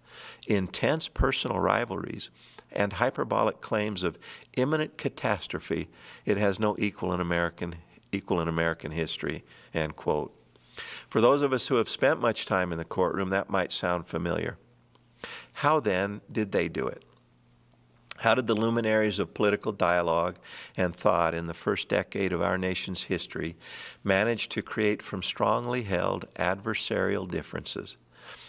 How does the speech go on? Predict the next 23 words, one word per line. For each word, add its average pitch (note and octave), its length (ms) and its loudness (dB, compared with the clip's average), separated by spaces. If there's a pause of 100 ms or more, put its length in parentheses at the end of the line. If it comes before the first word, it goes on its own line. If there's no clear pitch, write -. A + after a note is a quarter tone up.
(180)
the - 120 2
foundation G2 800 2
for F#2+ 320 2
a, E2 100 2
quote, - 460 -2
"new G2+ 260 -2
nation E2 580 -2 (460)
conceived A2 580 0
in G2 140 2
liberty F#2 440 0
and E2 180 -4
dedicated F#2 580 0
to F2+ 80 0
the F2 80 -4
proposition E2 920 -4 (380)
that E2 100 2
all F2 140 4
men F2 200 0
are F2 80 -2
created E2+ 460 -2
equal," D#2+ 480 -6
end D#2 160 -6
quote? - 320 -6